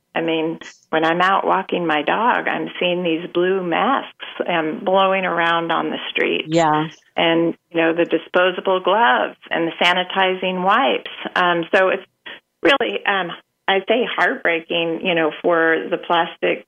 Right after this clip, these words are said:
Speaker 1: pollution, um, community to see this roll back. Um, but the silver lining here is I think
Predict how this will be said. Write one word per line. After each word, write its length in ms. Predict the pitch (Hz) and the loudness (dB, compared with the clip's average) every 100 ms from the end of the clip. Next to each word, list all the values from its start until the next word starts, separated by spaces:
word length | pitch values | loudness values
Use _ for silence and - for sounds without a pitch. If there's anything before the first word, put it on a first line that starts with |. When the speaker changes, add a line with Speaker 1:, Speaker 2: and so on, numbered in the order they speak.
| - | -4
Speaker 1:
pollution, 800 | 175 170 196 - 202 165 160 156 | 0 2 2 2 0 -2 -4 -2
um, 420 | 180 170 165 160 - - - | -2 0 -2 -6 -12 -20 -6
community 680 | 190 180 190 220 196 165 156 | -2 0 2 2 2 0 2
to 100 | 160 156 | -2 -2
see 180 | 175 165 | -2 0
this 200 | 160 151 - 196 | -2 -4 -10 -6
roll 520 | 175 165 175 185 185 175 | 0 2 2 2 -2 -6
back. 400 | - 151 139 - - - | -2 0 -2 -4 -10 -6
Um, 460 | 170 160 160 160 | -4 -2 -4 -4
but 220 | - 175 - | -2 0 2
the 140 | 185 180 | 0 0
silver 340 | 220 220 233 220 | 0 0 0 -2
lining 540 | 190 185 233 233 214 | 0 2 2 -2 -4
here 380 | 196 190 175 170 | -4 0 2 2
is 520 | - - 165 156 156 - | 2 2 2 0 -2 -2
I 200 | 170 165 - | -2 -2 -2
think 300 | 190 208 | -2 -2